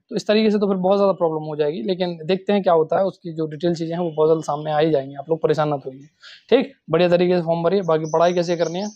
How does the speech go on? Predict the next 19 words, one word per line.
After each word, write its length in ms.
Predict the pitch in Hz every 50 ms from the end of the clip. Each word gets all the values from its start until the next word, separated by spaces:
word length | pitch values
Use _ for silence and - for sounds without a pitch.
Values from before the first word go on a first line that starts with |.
| - - - -
मैं 100 | 170 165 -
थोड़ा 120 | 170 175 175
सा 80 | 175
ठीक 260 | 175 - - 190 185
होने 220 | 190 170 156 160 156
के 60 | 160
बाद 200 | 156 175 185 180
आप 140 | 165 160 151
लोगों 140 | 156 151 151
को 80 | 170
सारी 260 | 160 - 147 147 151
चीज़ें 240 | 139 - 151 170 220 226 _ _ _ _ -
अच्छे 180 | 156 160 - 170
से 120 | - 175
गाइड 200 | 160 147 139 135
कर 80 | 131 131
दूंगा, 240 | 131 135 135 135 - -
ठीक 100 | 202 226
है। 180 | 254 226 -